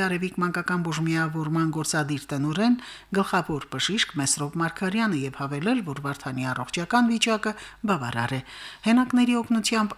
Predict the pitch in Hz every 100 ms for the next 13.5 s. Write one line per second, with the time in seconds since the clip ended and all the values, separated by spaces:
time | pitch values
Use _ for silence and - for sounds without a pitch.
0 | 190 190 190 185 - 190 185 190 180 139
1 | 123 - 143 151 - - 147 - - 240
2 | 240 151 - 190 226 147 127 - 127 131
3 | 135 135 135 - 185 240 240 156 151 156
4 | 143 143 127 - 104 - - - _ _
5 | _ _ _ 165 214 220 247 262 262 254
6 | 254 240 240 233 240 233 226 233 226 220
7 | 226 220 220 220 214 214 - 285 180 156
8 | 165 156 - 170 170 180 175 - 233 -
9 | - 214 185 143 131 139 135 131 - 127
10 | - 131 127 151 - 156 - 160 - 220
11 | 247 170 143 139 - 135 127 151 190 196
12 | 175 - 160 156 143 131 - 139 135 135
13 | - 139 - 160